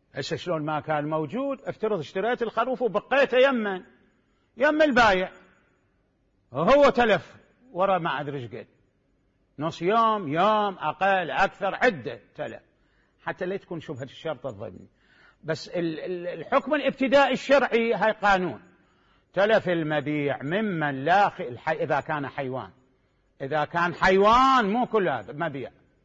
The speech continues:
تلف المبيع إذا كان حيوانا في زمان الخيار، إذا تلف هو ممن،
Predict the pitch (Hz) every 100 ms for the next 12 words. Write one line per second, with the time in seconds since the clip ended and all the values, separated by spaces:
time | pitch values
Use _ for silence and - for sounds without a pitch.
0 | _ _ _ _ _ _ _ _ _ _
1 | _ _ _ _ _ - 127 147 143 156
2 | 143 135 135 131 143 107 131 131 127 123
3 | 147 147 139 131 147 139 143 143 139 143
4 | 139 110 139 147 120 147 151 147 143 131
5 | 147 143 139 135 139 139 135 151 156 156
6 | - 113 151 139 135 151 139 139 131